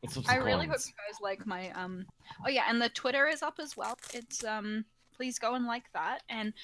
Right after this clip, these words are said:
Speaker 2: um, I'm actually waiting to post stuff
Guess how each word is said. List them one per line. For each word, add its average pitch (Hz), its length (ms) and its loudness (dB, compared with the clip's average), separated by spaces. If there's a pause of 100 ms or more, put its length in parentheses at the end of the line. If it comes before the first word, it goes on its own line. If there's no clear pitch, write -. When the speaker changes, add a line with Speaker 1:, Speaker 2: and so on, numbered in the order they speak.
(480)
Speaker 2:
um, 240 320 6 (100)
I'm 240 120 6
actually 320 600 4 (680)
waiting 254 580 6
to 220 320 0
post - 500 -2
stuff - 520 2